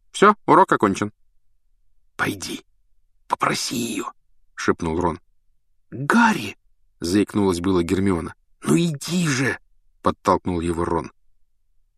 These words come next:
Гарри подождал, пока все выйдут, и, нервно покусывая губу, подошел к МакГонагал. «Что вам, Поттер?» Гарри набрал в грудь воздуха и сказал:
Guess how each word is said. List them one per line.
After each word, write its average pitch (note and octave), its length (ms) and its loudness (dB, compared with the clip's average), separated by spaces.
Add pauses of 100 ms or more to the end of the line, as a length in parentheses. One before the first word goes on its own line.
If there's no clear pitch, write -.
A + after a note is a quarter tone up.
(640)
Гарри D3+ 300 4
подождал, G2 480 2
пока F#2+ 300 -4
все - 240 -2
выйдут, B2 480 0 (540)
и, F#2+ 200 -2
нервно G#2 480 4
покусывая F#2 640 -2
губу, E2+ 480 0 (300)
подошел G2 460 0
к - 80 -12
МакГонагал. D#2+ 720 -6 (580)
«Что - 260 4
вам, G2+ 160 4
Поттер?» G#2 360 0 (1080)
Гарри G#2+ 320 2
набрал G2 400 4
в F2 60 -4
грудь F2+ 240 0
воздуха G#2 460 0
и - 120 -8
сказал: D#2+ 540 -6